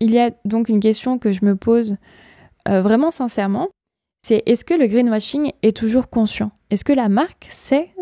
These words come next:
quand elle fait du greenwashing ? Parce que pour moi, le greenwashing, il peut être abusif, ou alors il peut être subtil, hein, mais des fois, je pense que la marque n'en a même pas conscience. Est-ce que, si on reprend l'exemple tout à l'heure,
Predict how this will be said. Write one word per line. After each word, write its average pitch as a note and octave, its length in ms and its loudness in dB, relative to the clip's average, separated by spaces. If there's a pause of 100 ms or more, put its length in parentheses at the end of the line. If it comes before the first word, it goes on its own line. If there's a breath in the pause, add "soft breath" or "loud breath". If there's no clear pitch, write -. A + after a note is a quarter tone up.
(300)
quand A3+ 180 -2
elle G3+ 100 0
fait B3+ 140 -2
du A#3 80 -2
greenwashing ? G#3 460 -4
Parce - 760 -20
que - 60 -2
pour G#3 160 -4
moi, D#4+ 120 4
le C#4+ 80 4
greenwashing, A3+ 440 0
il G#3 80 0
peut - 80 -6
être - 160 -10 (100)
abusif, G3+ 720 -2
ou F#3+ 140 0
alors F3+ 160 -2
il G3 80 -8
peut - 100 -12
être F#3 100 -12
subtil, - 480 -8
hein, C#4+ 140 -6 (440 soft breath)
mais A3 100 2
des A3 120 4
fois, D#4 160 2
je - 100 -6
pense E4+ 120 -4
que - 80 -2
la A3 120 2
marque C4 200 -2
n'en A#3 120 2
a G#3+ 100 2
même A#3 160 2
pas C4+ 100 -4
conscience. A3+ 560 -8 (560)
Est-ce G#3+ 160 -2
que, C4 400 0
si B3 180 -4
on G3 180 0
reprend A#3 280 -2
l'exemple G#3 340 0
tout - 160 -10
à A#3 60 2
l'heure, D4 240 -2